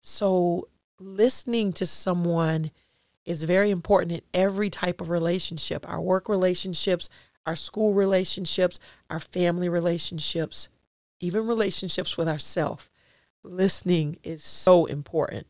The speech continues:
So it's vital is <laughs> what I like to say. Uh,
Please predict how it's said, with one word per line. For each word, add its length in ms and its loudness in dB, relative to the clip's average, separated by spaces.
So 440 0
it's 260 -4
vital 600 2
is 200 0
<laughs> 20 -8
what 160 2
I 60 8
like 240 2
to 100 -12
say. 300 -4
Uh, 480 0